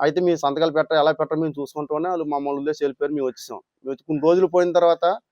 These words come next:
ఒక నాలుగు రోజులు, ఐదు రోజులు పోయిన తర్వాత డిపార్ట్‌మెంట్ వాళ్ళకి మేము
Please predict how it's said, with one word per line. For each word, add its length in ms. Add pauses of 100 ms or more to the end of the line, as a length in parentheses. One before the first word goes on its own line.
(340)
ఒక 120
నాలుగు 300
రోజులు, 240
ఐదు 140
రోజులు 240
పోయిన 280
తర్వాత 360 (460)
డిపార్ట్‌మెంట్ 480
వాళ్ళకి 200
మేము 220